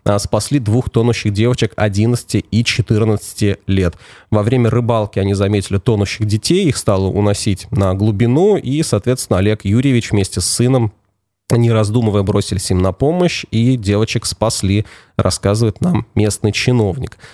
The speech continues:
А, глава Башкирии, э, простите, Госкомитет Башкирии по чрезвычайным ситуациям за мужество и отвагу наградил Волкова медалью за доблесть, а его сына благодарственным письмом. А, запомните, пожалуйста, друзья, это, эти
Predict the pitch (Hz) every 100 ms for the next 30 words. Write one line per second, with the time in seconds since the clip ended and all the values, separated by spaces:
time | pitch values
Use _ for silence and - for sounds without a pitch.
0 | - - 95 101 98 98 107 117 127 127
1 | 98 104 - 117 98 82 - 110 - 120
2 | 123 107 120 123 127 131 143 107 104 -
3 | 117 92 90 104 - 101 101 113 98 -
4 | 107 113 98 - 98 - - 101 104 95
5 | - 117 107 - 104 107 120 101 101 98
6 | 180 113 98 113 110 - 95 117 127 120
7 | 95 101 127 147 196 208 190 - - -
8 | - 165 139 95 - 147 139 101 117 95
9 | 87 98 - 110 98 - 107 - 87 -
10 | - - 107 - 95 120 - 107 - 101
11 | 95 95 92 95 98 98 82 - 87 -
12 | - - 104 -